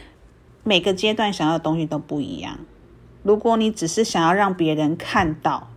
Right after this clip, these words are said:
当你在做这件事情，你 focus 在别人的眼光，其实你会很辛苦，因为每一个人的标准不同，一定不会满足所有的人。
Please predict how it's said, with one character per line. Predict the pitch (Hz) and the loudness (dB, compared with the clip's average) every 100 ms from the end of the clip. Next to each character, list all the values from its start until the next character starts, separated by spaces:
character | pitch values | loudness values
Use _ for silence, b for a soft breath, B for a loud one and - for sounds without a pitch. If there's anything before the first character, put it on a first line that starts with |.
| - | -8
当 | 208 | -6
你 | 170 | -2
在 | 185 | -2
做 | 185 | -2
这 | 180 | -4
件 | 175 175 | -4 -6
事 | 180 | -6
情， | 165 156 | -6 -4
你 | 156 | -4
focus | - 214 214 170 170 | 0 0 2 -2 -2
在 | 180 165 | -2 -2
别 | 147 147 | -4 -4
人 | 147 | -4
的 | 151 | -4
眼 | - - - - | -8 -10 -12 -6
光， | 170 | -4
其 | 170 160 | -2 -4
实 | 160 156 - B B - | -4 -6 -6 B B -6
你 | 160 151 | -2 0
会 | 190 | 0
很 | 170 139 | -2 -4
辛 | - 151 147 | -4 -4 -4
苦， | - - | -6 -8
因 | - 202 | -4 -2
为 | 233 233 B B B B B - | -2 -2 B B B B B -6
每 | 202 160 | -2 0
一 | 214 | 0
个 | 262 269 | 2 2
人 | 220 180 170 180 - _ _ _ _ b _ _ _ _ | 4 2 2 -2 -10 _ _ _ _ b _ _ _ _
的 | 170 | -2
标 | 180 175 | 2 2
准 | 180 147 | 2 -2
不 | 135 151 | -4 -8
同， | - - - - - - | -8 -12 -14 -20 -20 -6
一 | 175 | -6
定 | 180 226 202 - | -2 -4 -6 -6
不 | 175 | -2
会 | 175 220 180 | 0 0 0
满 | 156 127 | 0 -4
足 | 131 135 | -8 -10
所 | - 143 | -6 -6
有 | - | -6
的 | - - | -10 -14
人。 | 50 | -14